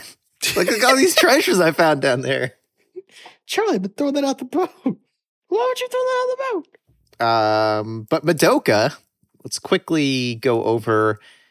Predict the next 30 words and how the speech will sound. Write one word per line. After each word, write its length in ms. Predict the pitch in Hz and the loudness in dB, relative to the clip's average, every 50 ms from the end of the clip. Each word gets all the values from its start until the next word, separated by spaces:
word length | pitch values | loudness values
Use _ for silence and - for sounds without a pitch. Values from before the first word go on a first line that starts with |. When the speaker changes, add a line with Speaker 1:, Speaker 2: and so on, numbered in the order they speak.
| _ _ - | _ _ -6
Speaker 1:
any 680 | 127 120 117 120 117 117 113 113 117 117 117 117 110 107 | -4 -4 -2 -2 -2 -2 -4 -4 -4 -4 -4 -6 -6 -8
previous 600 | - - - - 131 127 123 123 123 117 - - | -12 -12 -6 -6 -4 -4 -2 -2 -2 -2 -2 -2
relationship 580 | 120 117 117 117 117 - 120 - - 123 107 - | -2 0 0 0 0 -2 -4 -2 -2 -2 -2 -2
we 80 | 120 | 0
have 220 | 113 120 120 117 - | 0 2 0 0 -2
with 100 | 117 - | -6 -8
the 80 | - | -8
show. 600 | - - - 123 117 113 113 113 117 120 113 107 _ _ _ - | -8 -4 0 0 2 2 2 0 0 -2 -4 -8 _ _ _ -4
Um, 400 | 98 95 95 92 92 92 92 - | -4 -2 -2 -2 -2 -4 -4 -2
I 240 | - 98 107 113 117 | -2 0 2 2 2
watched 500 | 113 104 110 107 101 107 107 - - - | 2 2 2 2 2 0 -2 -4 -4 -2
it 220 | 113 101 - _ | -4 -4 -4 _
back 260 | - 123 123 127 - - | 0 0 0 0 0 -2
in 120 | 110 104 | -4 -4
two 120 | - 110 | -4 -4
thousand 360 | 101 - 104 92 92 - 95 90 | -2 0 0 0 0 -2 -4 -2
eleven 320 | 87 90 90 87 87 87 87 85 82 78 78 | -2 -2 -2 -2 -4 -8 -10 -12 -14 -12 -4
while 320 | - 123 156 214 233 202 156 | 0 2 4 4 4 4 2
it 60 | 113 | 0
was 160 | 120 123 110 | 0 0 2
airing, 320 | 123 120 117 104 95 92 90 | 2 2 2 2 0 -2 -2
I 100 | 82 87 | -4 -4
believe. 460 | 85 90 87 87 85 82 90 101 - _ - - - _ _ _ _ _ _ - | -4 -4 -4 -4 -4 -4 -6 -6 -8 _ -20 -20 -20 _ _ _ _ _ _ -6
Um, 640 | - 98 98 95 92 87 87 90 87 85 92 95 _ - | -2 0 0 0 0 -2 -4 -6 -8 -8 -10 -12 _ -2
I 60 | - | 0
don't 100 | 127 151 | 0 2
think 120 | 143 151 - | 2 2 0
I 60 | 143 | 2
got 220 | 120 123 117 117 | 2 2 2 2
in 340 | 113 110 110 101 95 92 - | 2 0 -2 -4 -6 -8 -10